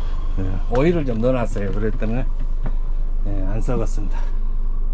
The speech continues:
실내는 그럭저럭 하고요.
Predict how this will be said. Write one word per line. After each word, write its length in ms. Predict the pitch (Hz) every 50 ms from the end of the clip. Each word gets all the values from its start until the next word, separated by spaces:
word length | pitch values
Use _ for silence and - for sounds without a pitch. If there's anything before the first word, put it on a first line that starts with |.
| - - - - - - - - - - - - - - - - - - - - - - - - - - - - - - - - - - - - - - - - - - - - - - - - - - - - - - - - - - - - - -
실내는 720 | - - 190 202 208 214 196 160 156 139 139 156 160 - - - - - - - - - - - - - - - - - - - - - - - - - - - - - - - - - - - - - - - - - - - - - - - - - - - - - - - - - - - - - - - -
그럭저럭 640 | - 131 151 175 165 160 - - - 160 143 135 117
하고요. 360 | 117 127 147 151 139 151 160